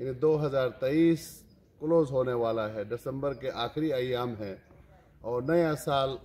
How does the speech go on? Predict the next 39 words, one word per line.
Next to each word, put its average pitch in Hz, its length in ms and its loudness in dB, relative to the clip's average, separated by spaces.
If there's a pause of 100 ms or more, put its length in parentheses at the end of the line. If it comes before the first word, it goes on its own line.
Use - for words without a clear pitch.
आने 135 260 -4
वाला 120 360 0
है। 110 200 -4
तो 113 140 -12
इस 143 200 -8
हवाले 131 320 -2
से 131 120 -8
मैं 127 180 -6
एक 120 140 -8
छोटा 151 340 -4
सा 123 340 -6 (440)
खूबसूरत 151 440 -4 (100)
पैगाम 143 380 0
किसी 139 340 -10
शायर 131 440 -2
के 135 260 -6
एक 120 200 -8
नज़म 143 220 -2
की, 123 420 -6 (460)
ए, 117 140 -6
शक्ल 131 340 -4
में 123 160 -4
पेश 120 280 -4
करना 113 280 -4
चाहता 104 360 -8
हूँ। 101 140 -6
मुझे 127 180 -6
उम्मीद 147 380 2
है 160 100 2
आप 127 220 -2
इस 131 100 -12
खूबसूरत 135 400 -8
मंज़र 127 420 -4
को 151 180 -6
भी, 143 100 -8
इस 120 80 -12
कलाम 127 380 -6
को 123 180 -8
भी 160 220 0